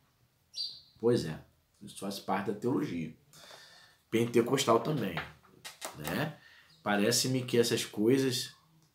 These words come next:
são vistas co-, por muita, eu já falei isso em outros vídeos, infelizmente com muita aversão pelo povo pentecostal. E eu sou pentecostal, digo isso de cadeira. Por quê?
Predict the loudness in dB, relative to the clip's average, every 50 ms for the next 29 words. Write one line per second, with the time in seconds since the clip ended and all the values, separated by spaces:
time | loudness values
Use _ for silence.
0 | _ _ -10 -6 -6 -6 -6 -2 -2 0 0 0 0 2 2 2 2 0 -10 -18
1 | -18 _ -2 0 0 0 -2 -4 -6 -4 -4 -4 -4 -4 -4 -4 -2 -2 -4 -2
2 | -2 -2 -2 -2 -4 -6 -8 -8 -8 -6 -2 -2 -2 -2 -4 -10 -20 -20 -20 -20
3 | _ -8 -4 -2 -2 -2 0 0 0 -2 -2 -4 -8 -4 -2 2 2 4 4 4
4 | 2 0 0 2 6 6 6 6 6 4 4 4 0 -4 -4 -2 -2 -2 -2 -2
5 | -4 -6 -10 -18 -20 -20 -20 -20 -20 -20 _ _ _ _ _ _ _ 2 4 4
6 | 6 6 4 2 0 -4 -12 -18 _ _ _ _ _ 4 4 4 4 4 0 -2
7 | -2 -2 0 -2 -2 0 0 0 0 -2 -6 -6 -8 -8 -6 -4 -2 0 2 2
8 | 2 0 -2 -4 -4 -6 -4 -2 -4 -4 -4 -4 -4 -4 -4 -4 -4 -4 -4 -4
9 | -4 -4 -6 -10 -10 -10 -4 -2 -2 0 2 0 0 0 -4 -8 -10 -8 -6 -6
10 | -4 -4 -4 -2 0 0 0 0 -2 -14 _ _ _ _ -20 -20 -20 -20 -20 -20
11 | -20 -20 -20 -20 -20 -20 _ _ _ 2 2 2 4 4 4 4 4 4